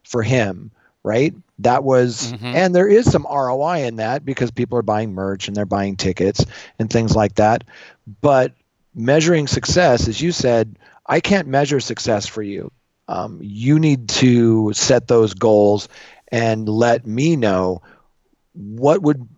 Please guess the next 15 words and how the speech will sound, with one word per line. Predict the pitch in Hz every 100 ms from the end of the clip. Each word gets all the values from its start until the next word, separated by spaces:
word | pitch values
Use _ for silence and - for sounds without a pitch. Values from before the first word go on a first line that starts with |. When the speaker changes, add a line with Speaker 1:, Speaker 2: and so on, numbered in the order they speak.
| _ _ _
Speaker 1:
what | 185 147 214
would | 160
constitute | - 139 139 - 127 123 117 117 - -
a | 107
success | - - - 117 104 -
for | - 98
you. | 95 85 107 - _
Speaker 2:
Right. | - 123 117 - - _ -
And, | 180 170
and, | 202 175 -
and | 165
the |
chal-, | 147 - 196 208 240 175
you | 175
know, | 151 135